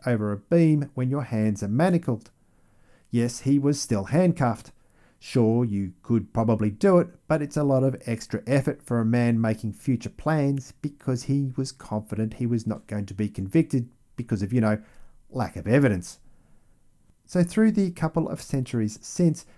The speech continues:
it has long been believed that whatever involvement Williams might have had, it appears to have been silenced by someone or a group. Someone or some people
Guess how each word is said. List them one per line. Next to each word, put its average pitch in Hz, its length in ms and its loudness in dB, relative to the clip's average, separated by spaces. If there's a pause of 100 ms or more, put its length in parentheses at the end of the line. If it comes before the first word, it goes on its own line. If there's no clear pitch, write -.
(100)
it 175 100 -2
has 185 200 4
long 160 260 6
been 135 320 2
believed 131 460 2
that 120 220 0 (240)
whatever 113 380 2
involvement 120 800 0
Williams 117 480 2
might 107 380 0
have 139 120 2
had, 147 300 2 (360)
it 190 140 -2
appears 135 520 -4
to 143 180 -2
have 139 240 -2
been 139 180 0
silenced 113 640 0
by 117 100 0
someone 104 640 0
or 101 180 -2
a 98 60 -6
group. 160 400 2 (920)
Someone 113 460 0
or 107 280 -2
some 123 280 -2
people 170 380 4